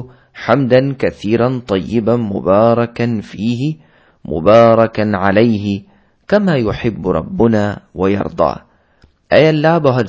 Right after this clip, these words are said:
زیادہ پاکیزہ اور ایسی تعریف جس میں برکت ہو اور جس پر برکت ہو، ہر قسم کی تعریف آپ ہی کے لیے سزاوار ہے،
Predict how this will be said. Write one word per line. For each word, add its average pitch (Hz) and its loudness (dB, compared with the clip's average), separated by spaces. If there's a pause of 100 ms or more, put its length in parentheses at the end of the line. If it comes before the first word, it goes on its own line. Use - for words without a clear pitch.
زیادہ 107 -2 (340)
پاکیزہ 120 0
اور 147 0
ایسی 131 -2
تعریف 127 -4 (340)
جس - -6
میں 139 0
برکت 113 0
ہو 120 -2 (420)
اور - -6
جس 131 -2
پر 127 2
برکت 95 -2
ہو، 139 -2 (420)
ہر 175 4
قسم 165 -6
کی 131 -10
تعریف 110 -4
آپ 104 -2 (140)
ہی 131 -2
کے 107 -8
لیے 78 -8
سزاوار 107 -2
ہے، 151 -4